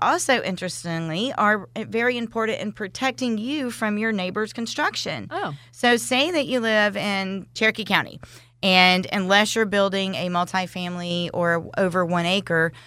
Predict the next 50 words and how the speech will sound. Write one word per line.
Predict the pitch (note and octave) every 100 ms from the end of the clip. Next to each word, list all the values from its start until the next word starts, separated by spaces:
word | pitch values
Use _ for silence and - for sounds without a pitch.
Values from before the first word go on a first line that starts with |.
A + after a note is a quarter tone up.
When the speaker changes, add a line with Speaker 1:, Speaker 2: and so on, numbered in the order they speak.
| _
Speaker 1:
you | - A3
don't | G3 G3 F#3
have | F#3 F3
to | E3+
be | F3
involved | E3+ D#3+ D3+ D#3+
with | E3+ F3+
an | E3
arborist | D#3 D#3 E3+ E3+ G3+
at | A3
all. | C#4+ D#3+ D3+ - -
So | - A#3
say | A#3+ C#4
that | C#4+ C#4
you're | A#3
gonna | A3 A3+
build | G3+ G3 F#3+
a |
house, | F#3 F#3 F3 F3+ - _ _ _ _
your | F#3 F#3
next | F#3+ -
door | G3+
neighbor's | F#3+ F3+ F3
building | E3+ F3 F3+
a | F3+
brand | F3 E3
new | E3+
house | F3+ D#3+ -
on | E3+
a | E3+
half | D#3+ D3+
acre | E3 A3
lot, | A3+ D#3+ F#3 -
and | F3+ F3 E3+ E3+ - - -
right | G#3 A#3
before | B3+ - G3+
your | G3+ G3
grandfather | F#3 F#3 F3 - F3+ E3+
died, | E3 E3+ D#3+ F3+
he | F#3+
planted | - G3 F#3
this | F3+ F3
amazing | F#3 E3+ F3 F#3 F#3
tree | - B3+ A3 F3+ - - _ -
in | F#3+
the | G3
back, | G#3 E3+ C#3
and | D#3
it's | E3 -
this | - F3 -